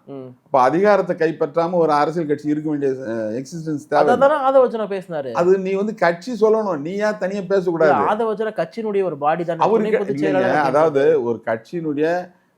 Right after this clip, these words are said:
Speaker 2: அ, கொள்கைகளையோ அல்லது திட்டங்களையோ அல்லது செயல்பாடுகளையோ சொல்வதற்கு ஒரு ஸ்போக்ஸ் பர்சன் இருப்பாங்க,
Speaker 1: ம்.
Speaker 2: இல்லைன்னா பொ-, தலைவர் இருப்பாங்க, இல்லைன்னா பொதுச் செயலாளர் இருப்பாங்க.
Speaker 1: ம்.
Speaker 2: அவங்க வழியா தான் போகணும். நீங்களா போய்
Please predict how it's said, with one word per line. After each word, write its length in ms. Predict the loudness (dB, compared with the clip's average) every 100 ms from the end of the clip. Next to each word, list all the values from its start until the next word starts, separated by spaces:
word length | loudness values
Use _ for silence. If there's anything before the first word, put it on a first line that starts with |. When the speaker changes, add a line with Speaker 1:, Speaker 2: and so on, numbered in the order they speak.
| -4
Speaker 2:
அ, 320 | 0 2 0 0
கொள்கைகளையோ 580 | 2 2 2 2 2 2
அல்லது 420 | 4 4 4 2
திட்டங்களையோ 580 | -2 -4 -2 0 2 2
அல்லது 360 | 2 0 0 0
செயல்பாடுகளையோ 880 | 2 4 2 2 -4 -2 0 -2 -4 -2
சொல்வதற்கு 1000 | 0 2 2 2 -4 -2 0 0 -4 _ _
ஒரு 220 | -2 -2 2
ஸ்போக்ஸ் 260 | 2 2 -2
பர்சன் 280 | -6 -4 -8
இருப்பாங்க, 400 | -8 -10 -10 -14
Speaker 1:
ம். 120 | -6
Speaker 2:
இல்லைன்னா 460 | 0 2 2 -2 -2
பொ-, 140 | -4
தலைவர் 400 | 0 2 4 4
இருப்பாங்க, 260 | -2 -10 -10 -10
இல்லைன்னா 200 | -6 -6 -2
பொதுச் 180 | -2
செயலாளர் 280 | 0 -2 -2
இருப்பாங்க. 260 | -10 -10 -12 -18
Speaker 1:
ம். 120 | -14
Speaker 2:
அவங்க 380 | -4 -2 0 2
வழியா 160 | 4 2
தான் 140 | 0
போகணும். 320 | -2 -2 -2
நீங்களா 280 | -4 -2 -2
போய் 280 | 0 -4